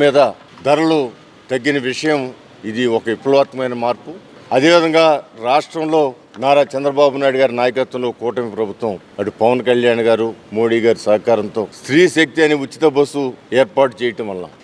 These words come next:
ఇవాళ అనేక మంది మహిళలు వాళ్ళ మనసుల్లో ఉన్న కోరికలు, ఒక దేవతను చూడాలి, కనకదుర్గమ్మను చూడాలి, లేకపోతే వెంకటేశ్వర స్వామిని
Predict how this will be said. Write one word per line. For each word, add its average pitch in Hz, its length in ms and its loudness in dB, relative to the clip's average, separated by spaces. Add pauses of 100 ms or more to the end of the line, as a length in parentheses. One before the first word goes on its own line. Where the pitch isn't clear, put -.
(140)
ఇవాళ 120 240 6
అనేక 180 360 0
మంది 160 160 -4 (100)
మహిళలు 156 380 0
వాళ్ళ 135 140 4 (100)
మనసుల్లో 151 480 -2
ఉన్న 139 100 -2 (100)
కోరికలు, 110 360 -8 (220)
ఒక 98 60 -8 (140)
దేవతను 135 420 0
చూడాలి, 113 420 -2
కనకదుర్గమ్మను 104 680 -6
చూడాలి, 95 280 -2 (300)
లేకపోతే 110 220 2
వెంకటేశ్వర 123 380 0
స్వామిని 123 300 0